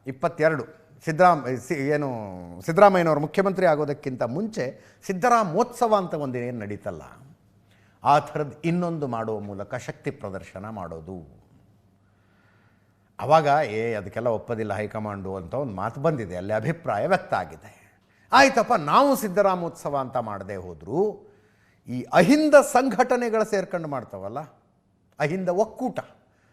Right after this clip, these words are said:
ಅವರು ಮಾಡಬೇಕು ಅಂದುಕೊಂಡಿರುವ ಸಮಾವೇಶಗಳನ್ನ ಇನ್ನಷ್ಟು ನಾವು, ಏನು, ತನು ಮನ ಧನದಿಂದ ಸಹಾಯ ಮಾಡಿ ದೊಡ್ಡ ಪ್ರಮಾಣದಲ್ಲಿ ಮಾಡಿಸೋದು.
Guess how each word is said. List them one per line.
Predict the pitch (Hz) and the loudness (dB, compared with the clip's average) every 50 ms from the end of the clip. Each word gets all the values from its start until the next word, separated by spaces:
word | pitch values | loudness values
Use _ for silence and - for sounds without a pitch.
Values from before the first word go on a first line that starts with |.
| _ _ _ _ _ _ _ _ _ _ _ _ _ _ _ _ | _ _ _ _ _ _ _ _ _ _ _ _ _ _ _ _
ಅವರು | 208 254 311 339 311 277 269 285 311 - - - - - _ _ _ _ _ _ _ _ _ _ _ _ 151 | 12 12 12 12 10 10 8 6 4 0 -2 -10 -18 -20 _ _ _ _ _ _ _ _ _ _ _ _ 0
ಮಾಡಬೇಕು | 175 208 240 285 311 311 294 269 277 269 262 - - 294 269 | 4 6 6 8 10 10 10 10 6 2 2 -2 -4 -4 -2
ಅಂದುಕೊಂಡಿರುವ | 214 208 220 214 - 220 220 208 196 185 175 175 170 165 160 165 180 185 202 214 226 226 214 - - - - | -2 -2 0 -2 -4 -2 0 -2 -2 0 -2 -4 -4 -4 -2 -2 0 0 2 2 2 0 -2 -6 -14 -20 -16
ಸಮಾವೇಶಗಳನ್ನ | - - - 214 220 254 262 240 208 190 175 - 175 143 160 202 247 277 285 285 254 208 | -6 0 0 0 0 0 -2 -2 -4 -4 -4 -6 -8 -6 -6 -6 -6 -6 -6 -6 -6 -6
ಇನ್ನಷ್ಟು | 226 262 294 311 302 311 - - 254 | -6 -6 -4 -4 -4 -4 -6 -8 -6
ನಾವು, | 240 220 202 190 180 170 160 151 143 139 147 | -4 -4 -4 -4 -4 -6 -8 -8 -10 -10 -8
ಏನು, | 151 165 185 185 170 143 - _ _ | -8 -10 -10 -12 -14 -18 -20 _ _
ತನು | 175 165 170 180 180 170 | 0 2 2 2 0 -2
ಮನ | 143 131 143 160 165 165 151 117 | -2 -4 -4 -2 -2 -2 -4 -2
ಧನದಿಂದ | 104 131 143 160 160 170 156 139 | -2 -2 -2 0 0 -2 -2 -2
ಸಹಾಯ | 135 123 - 131 120 131 143 139 123 | -4 -4 -4 -4 -2 0 0 -2 -2
ಮಾಡಿ | 104 101 127 196 214 220 117 - - - - _ _ - | -4 -6 -6 -4 -2 -2 -4 -4 -10 -20 -20 _ _ -2
ದೊಡ್ಡ | - 214 214 190 | 0 0 2 2
ಪ್ರಮಾಣದಲ್ಲಿ | 226 165 170 185 160 151 135 120 113 120 143 165 | 0 2 0 -2 -2 -2 -6 -8 -8 -8 -8 -8
ಮಾಡಿಸೋದು. | 160 131 107 95 - 98 80 _ | -8 -10 -12 -12 -18 -20 -20 _